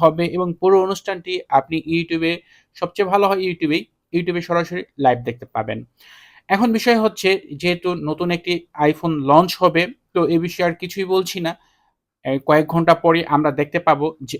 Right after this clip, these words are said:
actually অ্যাপল এবছর নতুন কী কী ফিচার নিয়ে আসতে যাচ্ছে এবং সেটা আমাদের কাছে কতটা ইম্প্যাক্ট করে। যাই হোক,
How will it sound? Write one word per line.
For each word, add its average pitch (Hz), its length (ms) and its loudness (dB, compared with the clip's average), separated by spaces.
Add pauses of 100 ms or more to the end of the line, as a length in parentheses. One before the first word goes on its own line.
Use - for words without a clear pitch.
actually 160 500 -4
অ্যাপল 165 300 -2 (100)
এবছর 160 480 0 (460)
নতুন 147 360 -2
কী 180 180 -6
কী 190 160 -4
ফিচার 180 340 -2
নিয়ে 160 260 2
আসতে 165 300 0
যাচ্ছে 151 360 0 (180)
এবং 226 240 2 (420)
সেটা 185 280 0
আমাদের 165 380 2
কাছে 160 320 -2
কতটা 160 300 -4 (120)
ইম্প্যাক্ট 120 360 -10
করে। 107 200 -4 (540)
যাই 202 220 2
হোক, 190 160 2